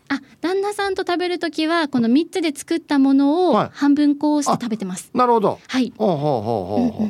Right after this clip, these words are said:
Speaker 2: う。
Speaker 1: うんうんうん。
Speaker 2: えー、三個も使うんだ。
Speaker 1: 三個使ってますね。最初に二個、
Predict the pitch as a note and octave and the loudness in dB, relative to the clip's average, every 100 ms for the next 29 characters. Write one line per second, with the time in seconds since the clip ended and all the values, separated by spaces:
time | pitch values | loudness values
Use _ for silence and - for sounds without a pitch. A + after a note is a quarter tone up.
0 | F3+ - G3 G2 A2 B2 D#3 G#3+ B3+ C4+ | -6 -8 -4 -2 0 0 0 0 0 -2
1 | D#4 - B3 B2+ G2+ D#3+ - A#3 C4+ C#4+ | -2 -2 -2 0 -2 -4 -4 0 0 0
2 | C#4 - - C4 - A#3 A3 G#3+ G3+ F#3+ | -4 -6 -6 -6 -4 -4 -4 -4 -6 -6
3 | G3 - F4+ F#4 F4+ D#4 D#4+ E4 E4 B3+ | -10 -8 -6 -2 0 4 4 2 0 -2
4 | G#3+ G3 | -2 -4